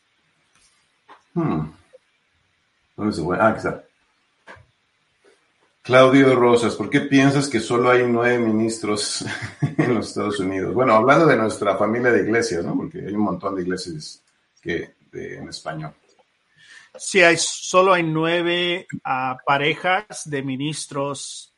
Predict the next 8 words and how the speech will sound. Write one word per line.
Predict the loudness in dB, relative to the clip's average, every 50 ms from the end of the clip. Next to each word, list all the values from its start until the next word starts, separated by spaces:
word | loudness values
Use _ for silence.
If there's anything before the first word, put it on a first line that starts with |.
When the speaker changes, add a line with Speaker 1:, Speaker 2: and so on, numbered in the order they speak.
| _ _ -16
Speaker 2:
liderando | -12 -8 -4 -4 -2 -2 0 0 0 0 0 0 -2 -2
grupos | -2 -4 -4 -6 -6 -4 -4 -4 -4 -4 -6
en | -8 -8
español | -8 -10 -14 -12 _ -8 -8 -6 -6 -6 -4 -2 0 0 0 -2 -4 -10 _ _ _
en | -14 -12 -10
los | -10 -12 -12 -14 -16
Estados | -16 -18 -10 -8 -8 -6 -6 -8 -10 -12 -12
Unidos | -12 -12 -10 -10 -10 -8 -8 -8 -8 -10 -12 -14 -16 -18